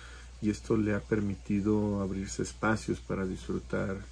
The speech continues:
ver las cosas en un mundo totalmente opuesto al que vivía cuando empezó a trabajar, y es mucho de lo que vamos a ir platicando en esas dos, eh, sesiones de la entrevista que hicimos con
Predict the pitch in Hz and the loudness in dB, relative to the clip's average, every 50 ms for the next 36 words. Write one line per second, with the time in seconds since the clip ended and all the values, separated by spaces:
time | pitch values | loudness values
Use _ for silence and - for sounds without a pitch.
0 | - - - - 98 92 95 92 - - - - 98 - - - - - 92 95 | -12 -8 -6 -4 -4 -2 -4 -4 -4 -4 -4 -4 -4 -4 -6 -6 -6 -4 -4 -2
1 | 95 95 95 98 98 101 98 95 98 90 - 95 - - 95 95 95 95 95 95 | -2 -2 -2 -2 -2 0 0 -2 -2 -2 -4 -4 -4 -2 -2 -2 0 -2 -2 -4
2 | - - 98 95 - - - - - - - - - - - - - 101 - - | -4 -2 -2 -2 -2 -4 -6 -12 -16 -16 -14 -14 -16 -16 -10 -8 -8 -8 -4 2
3 | - 113 120 120 - - 107 101 95 - 92 95 92 92 95 101 98 95 - - | 4 4 4 4 2 0 -2 -2 -2 -2 0 0 0 0 0 0 0 -2 -2 -4
4 | 95 92 92 90 87 - 98 92 - - - 98 92 - 92 92 92 92 - - | -4 -2 -2 -2 -2 -2 -4 -4 -4 -2 -2 -2 -2 -2 -2 -2 -2 -4 -2 0
5 | 110 117 131 160 - - - - - - - - - - - - - - - - | 0 0 0 -2 -4 -10 -12 -10 -8 -8 -8 -8 -10 -12 -14 -14 -18 -20 -18 -18
6 | - - - - - - - 127 120 120 120 120 120 - - 120 110 104 98 - | -18 -16 -14 -16 -8 0 4 6 8 8 8 6 4 4 4 4 4 4 2 0
7 | 107 104 107 110 - - 110 101 - - - 107 90 - - - - 117 117 113 | 0 0 0 0 0 0 -2 -2 -2 0 -2 -2 -2 -2 -2 0 2 4 4 4
8 | 110 104 104 98 101 98 - - 101 95 - - 101 98 95 - - - - - | 4 2 2 2 0 0 -2 -2 -2 -2 -2 -2 -4 -4 -4 -8 -12 -14 -16 -16
9 | - - - - - - - - - - - 95 98 92 90 - - 98 92 - | -16 -14 -14 -14 -16 -16 -16 -14 -8 -4 -2 0 0 0 -2 -2 -2 -2 -2 0
10 | - 107 107 110 110 107 101 95 - 101 98 98 95 95 95 95 92 - - 95 | 4 4 4 4 4 2 2 0 0 -2 0 0 0 0 0 -2 -2 -2 -2 -2
11 | 98 98 - - - - 101 95 - - 104 98 98 98 101 - - - - 101 | 0 -2 -2 -4 -4 -4 -4 -4 -2 -2 0 0 0 0 -2 -4 -6 -6 -4 -2
12 | 98 98 101 101 101 | -2 -2 -2 -4 -6